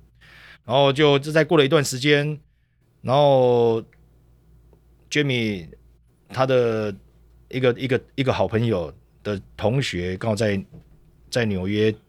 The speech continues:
独立联盟当一个球队的经理，然后他们也是，他们的那，那个联盟的性质就是说，譬如说当，当年的选秀，你没有被大联盟体制选到的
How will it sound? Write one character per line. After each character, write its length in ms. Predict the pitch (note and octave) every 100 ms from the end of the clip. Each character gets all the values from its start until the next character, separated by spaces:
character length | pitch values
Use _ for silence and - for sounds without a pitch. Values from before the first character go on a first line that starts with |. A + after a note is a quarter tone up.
| - -
独 100 | G2+
立 80 | G#2+
联 160 | G2+
盟 240 | G2 F2+ F#2
当 200 | G#2+ G#2
一 60 | G#2
个 420 | F#2 F2+ E2+ E2 - -
球 200 | - F#2
队 140 | A2+
的 160 | G2 F2+
经 240 | - B2
理， 200 | A2+ D#2 - -
然 140 | G2+
后 100 | A#2
他 160 | G#2+ A#2+
们 100 | A2
也 120 | F2+
是， 720 | F2+ A#2 G#2 G2 F#2+ F#2 E2 -
他 120 | C3+
们 160 | C3+ A2+
的 80 |
那， 100 | A#2
那 140 | B2 B2+
个 240 | A2+ G#2+
联 160 | G#2 A#2+
盟 140 | A2+
的 80 | G#2
性 200 | - A2
质 60 | F#2+
就 160 | G#2+
是 140 | A2 G#2
说， 340 | A2 A2+ A2 G#2 -
譬 100 | C3+
如 100 | B2
说 140 | A#2+ B2+
当， 320 | B2 C3+ C3+
当 180 | - B2+
年 140 | A2+ F#2
的 100 | F#2+
选 220 | - F2
秀， 280 | A2+ G2 - _ _
你 120 | F#2+
没 100 | G#2
有 100 | A#2+
被 280 | G2+ A#2 A2
大 200 | G2+ A2+
联 100 | G#2+
盟 140 | G2+ G#2
体 160 | F#2
制 320 | F2 A2+ G2
选 260 | F2 F#2 F2
到 200 | A2 G2+
的 340 | F2+ F2 D2